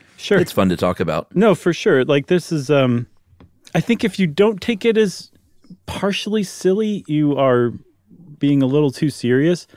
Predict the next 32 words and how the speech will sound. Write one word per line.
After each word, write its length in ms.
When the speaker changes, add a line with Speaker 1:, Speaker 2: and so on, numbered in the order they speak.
Speaker 1:
But 100
that's 180
also 200
not 220
to 80
say, 240
like, 240
they 160
were 160
intended 520
in, 280
as 180
any 220
sort 240
of 120
joke 440
or 260
with 160
any 160
sort 240
of 80
silliness. 680
I 80
think 240
the 120
earnestness 680
with 240
which 300
they 120
were 140
put 280
up, 280